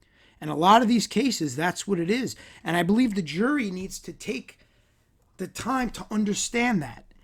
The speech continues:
And they need to just ask themselves certain questions. Just ask yourself, "Well, how do I know this guy's telling me the truth?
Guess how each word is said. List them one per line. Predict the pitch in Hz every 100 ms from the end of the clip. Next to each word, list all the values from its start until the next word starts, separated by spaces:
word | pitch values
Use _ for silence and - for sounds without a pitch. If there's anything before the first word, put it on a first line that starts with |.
| - - - -
And | 185
they | 202
need | 226 277 -
to | 190
just | 226 - -
ask | 220 247 -
themselves | 220 202 - 214 -
certain | - 247 220
questions. | - 220 196 - 131 120
Just | 175 -
ask | 220 214 -
yourself, | 196 196 -
"Well, | 165
how | - 214
do | 254 233
I | 226
know | 220
this | 202 196
guy's | - 202 190
telling | - 190 185
me | 180
the | 165
truth? | - 185 143 -